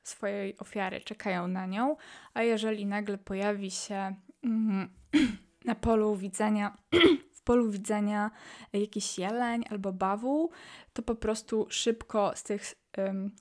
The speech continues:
z tych krzaków albo trawy wyskakują, e, i wbijają się ostrymi zębiskami, e, w swoją ofiarę. E, kiedy waran poluje na większą ofiarę,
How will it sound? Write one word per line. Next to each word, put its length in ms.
z 120
tych 240
krzaków 540
albo 240
trawy 380
wyskakują, 840
e, 320
i 200
wbijają 680
się 260
ostrymi 440
zębiskami, 960
e, 140
w 60
swoją 400
ofiarę. 520
E, 300
kiedy 640
waran 420
poluje 320
na 140
większą 440
ofiarę, 640